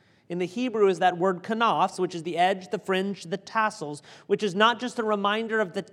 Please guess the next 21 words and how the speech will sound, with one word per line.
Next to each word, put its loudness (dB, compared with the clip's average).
the -2
commandments, -4
like -4
"thou 2
shalt -2
not -4
murder," -2
but -8
it's -12
also 4
a -2
symbol 0
of -2
one's -2
person -8
or, -12
or -6
a -2
being -2
or -4
authority. -2